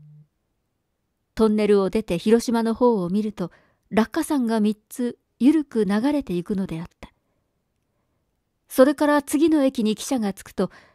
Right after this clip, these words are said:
駅のガラス窓がひどく壊れているのに驚いた。やがて目的地まで達した時には、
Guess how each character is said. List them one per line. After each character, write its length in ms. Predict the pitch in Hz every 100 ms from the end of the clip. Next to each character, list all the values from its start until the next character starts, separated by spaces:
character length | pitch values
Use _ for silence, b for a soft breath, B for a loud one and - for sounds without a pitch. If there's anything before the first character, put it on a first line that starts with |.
| b _ -
駅 260 | 226 -
の 160 | 196 180
ガ 140 | 180
ラ 100 | 233
ス 140 | 226 240
窓 220 | 240 202
が 120 | 180
ひ 140 | 190
ど 100 | 277
く 120 | 294 226
壊 260 | - 214 247
れ 100 | 254
て 100 | 233
い 80 |
る 80 | 233
の 140 | 226 202
に 100 | 180
驚 300 | 180 208 202
い 60 |
た。 140 | - - _ _ _ _ _ _ _ _ _ _ -
や 140 | 202
が 100 | 240
て 280 | - 240 233
目 200 | 226 220
的 220 | 285 269
地 120 | -
ま 120 | 208
で 100 | 202
達 220 | 196 202 -
し 40 |
た 140 | -
時 220 | 240 233 208
に 100 | 196
は、 160 | 180